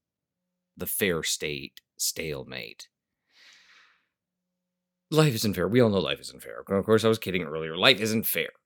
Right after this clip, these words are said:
all right? And even relationships,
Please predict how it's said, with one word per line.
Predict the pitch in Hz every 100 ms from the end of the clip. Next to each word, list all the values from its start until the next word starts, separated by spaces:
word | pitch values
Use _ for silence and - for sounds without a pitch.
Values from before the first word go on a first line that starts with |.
| _ -
all | 85
right? | 82 87 _ _ _ _ _ _ -
And | 127 127 127 131 - _ _ _ _
even | 175 185 202 202 196
relationships, | 180 185 196 220 226 196 185 139